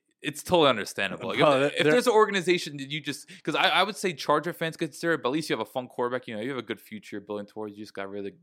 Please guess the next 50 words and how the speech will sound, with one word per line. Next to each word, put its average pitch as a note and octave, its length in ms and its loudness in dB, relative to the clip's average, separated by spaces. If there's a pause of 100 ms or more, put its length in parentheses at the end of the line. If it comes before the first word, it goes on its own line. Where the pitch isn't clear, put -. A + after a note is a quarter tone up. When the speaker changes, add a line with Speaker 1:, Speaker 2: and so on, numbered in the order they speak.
Speaker 1:
get A2 120 -6
rid G#2 100 -8
of G2 60 -10
the G2 60 -10
coach G2+ 420 -8
and, F2+ 200 -14 (300)
you G2 60 -14
know, F2+ 60 -14
build F2+ 260 -8
a G2 40 -6
little G2 120 -4
bit F#2 160 -12
roster F#2+ 340 -10
wise. F2+ 260 -8
But, F#2 200 -10 (640)
like, - 80 -20 (100)
ah, - 40 -14 (220)
man, - 140 -20
if - 100 -20
you're C3 100 -16
a - 40 -20
Texan - 320 -16
fan, E2 240 -18
though, E2 100 -16
like, D#2+ 140 -20
how - 160 -18
can C#3+ 160 -14
you B2 80 -10
just C#3+ 160 -18
watch F2+ 320 -10
<laughs> - 20 -10
this - 120 -14
season? - 500 -8 (140)
Speaker 2:
Yeah, F2+ 500 -10
it's - 200 -12
rough, G#2 380 -6
man. F#2 280 -10
What A#2 100 -4
Speaker 1:
Like, D#3 100 4
Speaker 2:
a - 40 0
Speaker 1:
what, D#3+ 160 2
like D3+ 160 -4
that F#3+ 120 0 (160)
after A#3 280 2
that G3+ 180 6
Hail F#3 160 6
Mary, D#3 340 4
it C3 140 -2
just C#3 220 -6
like G#2+ 280 -2